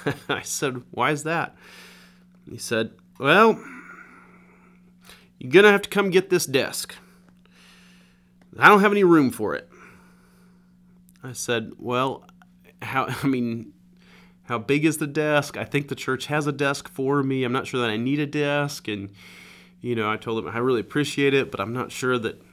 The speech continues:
I wanna really send the movers over there." And he said, "Well, then figure out how to get it to church and have 'em pick it up from there, but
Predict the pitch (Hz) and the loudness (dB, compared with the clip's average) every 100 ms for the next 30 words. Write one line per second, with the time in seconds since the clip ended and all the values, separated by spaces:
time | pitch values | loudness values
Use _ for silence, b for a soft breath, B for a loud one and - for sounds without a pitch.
0 | - 95 110 104 110 104 - 117 92 123 | -20 -12 -8 -6 -6 -6 -4 -6 -4 -4
1 | 143 143 135 139 131 127 135 131 117 - | -2 -2 -4 -6 -6 -6 -6 -6 -10 -4
2 | 123 165 185 175 190 196 202 190 175 185 | 2 6 6 6 2 4 2 2 0 0
3 | 170 185 180 - - 185 175 156 - 117 | 2 0 0 -6 -2 2 2 0 -4 -4
4 | 147 156 147 151 165 175 165 165 160 147 | -4 -2 -2 -2 -2 -2 -2 -4 -4 0
5 | 160 135 113 98 104 | 0 2 0 -2 -8